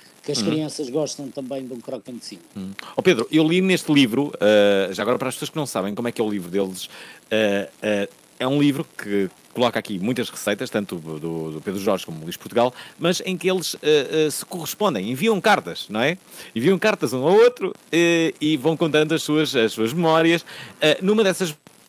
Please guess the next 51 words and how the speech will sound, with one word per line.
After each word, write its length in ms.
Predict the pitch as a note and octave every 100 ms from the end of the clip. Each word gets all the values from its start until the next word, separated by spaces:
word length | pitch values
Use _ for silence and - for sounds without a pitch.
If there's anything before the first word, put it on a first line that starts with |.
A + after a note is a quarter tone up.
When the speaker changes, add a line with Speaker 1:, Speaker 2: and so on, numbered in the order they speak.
| -
Speaker 2:
memórias, 260 | D3+ A2+ A2
justamente 360 | D#3+ G3 C3
quando 120 | D#3
se 80 | -
falava 220 | C#3 A#2
de 80 | A#2+
sopas, 360 | - - F3 - - - -
o, 160 | E3
eh, 100 | D#3 C3+
o 80 | D3
Pedro 220 | - D#3
Jorge, 360 | B2+ C#3+ C3+ E3
eh, 80 | C#3
falava 320 | C#3+ D#3 D#3+
do 80 | C#3
seu 200 | - E3
avô 200 | C3 E3+
Zé, 320 | B2+ C#3+ C3 - - - -
eh, 260 | A#2 A#2 A2
que 80 | -
trabalhou 320 | C3 C3 C#3
durante 220 | B2+ B2 B2+
algum 200 | B2 C3
tempo, 380 | C3 G#2 F2 D#2+
eh, 240 | E2 E2
no, 320 | G2 G#2 G2+
no 380 | - A#2 C3+ D#3
Alentejo 600 | C#3+ C#3+ B2 C#3+ C#3 D3 C#3 - - -
e, 80 | F3
pelos 240 | D#3+ B2+
vistos, 340 | A#2+ D3 - - - - - - - - - - -
também 180 | D#3 A#2+ A2+
terá 160 | B2
sido 180 | - B2
uma, 300 | C3 C3 C3+ -
um, 120 | C3+ A#2+ E2 B2
uma 120 | A#2+ A#2+
influência. 640 | A#2 C#3 C#3+ B2+ B2 A2+ -
O 60 |
que 60 | F#3
é 40 |
que 80 | F3
ele, 100 | G3+ D3
o 100 | D3
que 80 |
é 60 | F3+
que 80 | F#3+
ele 60 | E3+
trouxe 200 | F3+ -
do 120 | E3
Alentejo, 400 | D#3+ G2+ E2